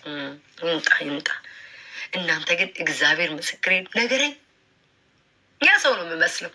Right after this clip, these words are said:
ነገረኛ፣ በቃ ይሄ ወገቤን ታጥቄ ማወራ ነው የሚመስለው። እመቤቴን ተቀምጬ ስንት ደቂቃ አለኝ? እም፣ ሁለት ሰዓት ተኩል ሲል እወጣለሁ ጋይስ። ሁለት ሰዓት ተኩል ስትል እወጣለሁኝ። አሁን ሁለት ሰዓት ከሃያ አራት ነው። እስከዛ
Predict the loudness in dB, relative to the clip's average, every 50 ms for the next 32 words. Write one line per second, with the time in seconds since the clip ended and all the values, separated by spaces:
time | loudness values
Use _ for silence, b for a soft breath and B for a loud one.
0 | B B B B B B B B B B B 2 2 2 2 0 0 -2 -4 -4
1 | -2 0 0 0 0 B B B B B B -2 -4 -2 -2 0 0 0 0 0
2 | 0 0 B B B B 0 2 4 4 4 6 6 4 4 4 4 4 4 2
3 | 0 -4 0 0 0 0 0 0 2 2 4 4 6 8 8 8 6 4 0 -2
4 | 0 2 2 2 4 4 4 4 4 2 0 0 2 2 0 0 0 -2 -2 -2
5 | 0 2 2 2 2 0 -8 -6 -4 -4 -2 B B B B B B B -2 -2
6 | -2 -2 0 2 4 4 4 4 4 4 4 2 2 -2 -6 -6 -8 -14 -20 _
7 | _ _ -6 -4 -4 -2 -4 -6 -8 -12 -16 -8 -2 2 4 4 2 2 2 2
8 | 2 2 2 -2 -2 -2 -2 -2 0 2 2 2 2 2 4 4 2 2 2 0
9 | 0 2 2 0 -2 0 4 4 4 4 2 2 4 4 4 4 2 -2 0 0
10 | -2 -2 -2 -2 -2 -2 -2 -2 0 -2 -2 0 0 -2 -4 -4 -6 B B B
11 | B B B B B 0 0 0 -2 -4 -6 -6 B B B B 2 4 4 4
12 | 4 4 2 2 4 4 4 4 4 6 6 4 4 2 -2 -8 -6 -4 -2 0
13 | 0 0 0 2